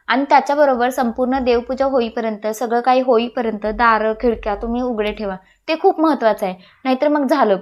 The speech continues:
चला आता, अ, म्हणजे पूजा झाली, अगरबत्ती लावली, दिवा ला-, अ, दरवाजे बंद केले, असं नाही होणार. तर तुम्हाला माहिती आहे का, मुख्य दरवाजावर दररोज एक दिवा लावायचा असतो. आता तो दिवा कसा लावायचा, ते पण मी तुम्हाला सांगते.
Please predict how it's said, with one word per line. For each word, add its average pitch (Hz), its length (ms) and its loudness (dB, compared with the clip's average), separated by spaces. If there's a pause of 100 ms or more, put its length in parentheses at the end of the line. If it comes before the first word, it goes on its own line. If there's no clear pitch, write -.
(320)
चला 254 200 4
आता, 240 220 2
अ, 226 120 2
म्हणजे 233 240 0
पूजा 247 380 4
झाली, 226 320 0
अगरबत्ती 233 580 0
लावली, 214 240 2
दिवा 220 300 0
ला-, 220 260 -2
अ, 214 40 0 (260)
दरवाजे 226 480 6
बंद 226 260 2
केले, 226 220 -4 (100)
असं 247 240 0
नाही 220 160 0
होणार. 185 280 -6 (460)
तर 294 40 -4
तुम्हाला 320 220 0
माहिती 339 240 4
आहे 302 60 4
का, 262 220 2
मुख्य 269 220 -2
दरवाजावर 247 760 2
दररोज 240 520 0
एक 240 180 -2
दिवा 226 220 2
लावायचा 202 360 0
असतो. 185 320 -8 (240)
आता 302 180 2
तो 311 100 2
दिवा 311 240 4
कसा 330 280 2
लावायचा, 220 440 2 (320)
ते 294 60 2
पण 285 120 0
मी 277 60 2
तुम्हाला 269 260 2
सांगते. 208 380 -4